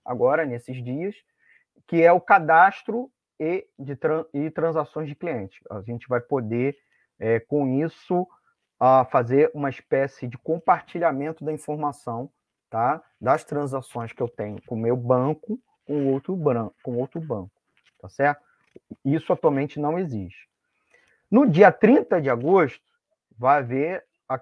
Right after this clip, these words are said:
a etapa dos serviços de inia-, iniciação, é, inicia-,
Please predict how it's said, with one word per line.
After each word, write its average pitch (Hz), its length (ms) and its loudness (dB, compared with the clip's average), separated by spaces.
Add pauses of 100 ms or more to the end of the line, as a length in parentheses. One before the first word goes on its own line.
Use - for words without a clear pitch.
(160)
a - 120 -2
etapa 139 400 -4
dos 147 260 -8
serviços 160 760 -8
de 156 100 -12
inia-, 151 260 -6 (260)
iniciação, 131 1000 -8 (640)
é, 113 500 -4
inicia-, 127 380 -4